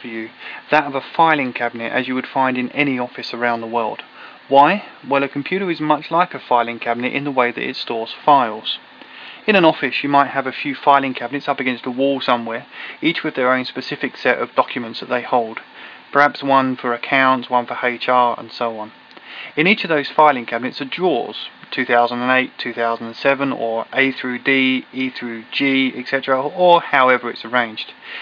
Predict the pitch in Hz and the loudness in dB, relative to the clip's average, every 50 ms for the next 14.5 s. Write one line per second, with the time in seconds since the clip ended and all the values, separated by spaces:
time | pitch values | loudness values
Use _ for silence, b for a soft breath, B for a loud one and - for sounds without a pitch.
0 | B B - 165 160 156 151 143 - - 123 120 117 - 131 117 - 143 151 151 | B B 0 2 2 2 2 0 0 0 0 0 0 -2 -8 -12 -4 0 2 4
1 | 147 147 147 147 143 131 123 120 113 120 120 117 - - 123 123 123 120 - - | 6 6 6 6 4 2 -4 -6 -6 -6 -6 -6 -6 -4 -2 -2 -2 -4 -8 -10
2 | - - - 147 147 139 - 131 123 - - 131 139 151 143 - 120 117 - 131 | -10 -2 0 0 2 2 -2 -6 -4 0 0 2 2 2 0 -2 -6 -4 -2 -2
3 | 131 123 - 127 123 120 117 131 135 139 139 139 135 - - B B B B B | -2 -2 -2 -4 -6 -2 2 4 4 4 4 2 -2 -6 -10 B B B B B
4 | B 180 190 - - 170 139 151 139 135 135 131 127 127 127 - - - 135 127 | B -4 -2 0 0 0 2 2 2 2 2 -2 -4 -4 -8 -8 -2 0 2 4
5 | 123 123 120 - - 123 120 117 117 113 - - 110 - - - 120 123 123 123 | 4 2 0 0 0 0 0 0 -2 -6 -8 -12 -12 -6 2 6 6 6 6 4
6 | 120 120 120 120 120 120 117 113 110 110 110 - - 131 127 127 123 123 123 117 | 2 2 2 2 2 0 -4 -6 -8 -8 -10 -6 -4 -2 0 0 0 0 -2 0
7 | 117 117 117 117 113 113 - - 120 113 127 117 - B B B B B B 170 | 0 -2 -2 -2 -4 -6 -6 -6 -6 -4 -6 -8 -8 B B B B B B -2
8 | 175 180 175 160 - - 139 139 139 139 139 139 139 135 - 139 143 147 143 - | 0 2 2 0 2 2 2 2 2 2 0 0 0 -2 0 -2 -2 -2 -2 -2
9 | - 131 123 120 120 - 120 - 127 - - 127 123 120 - 120 120 117 - 127 | 0 0 0 0 0 -4 -14 -16 -14 -6 -4 -4 -2 -2 -4 -8 -10 -4 0 2
10 | 120 120 120 120 117 B B B B B B 139 135 131 131 123 131 - - - | 4 4 4 2 0 B B B B B B -4 -2 -2 -2 -6 -6 -6 2 2
11 | 127 123 120 120 - - - 120 120 120 113 117 113 - - 117 120 127 123 - | 2 2 2 0 -6 -4 0 0 0 0 -2 -8 -10 -10 -8 -4 -4 -4 -4 -4
12 | 123 117 117 120 117 - 113 113 113 113 117 117 117 - - - - - - 113 | -6 -6 -4 -4 -2 -2 -2 -2 -2 0 0 -2 -2 -4 -12 -12 -12 -8 -8 -6
13 | 110 113 123 127 123 120 120 120 - - 117 120 - 123 123 120 120 123 120 117 | -4 -2 -2 0 2 2 2 0 0 -2 -6 -4 -4 -4 -6 -4 -4 -8 -10 -10
14 | - - - 113 113 120 147 156 127 113 | -12 -12 -12 -10 -6 -2 -2 -2 -2 -4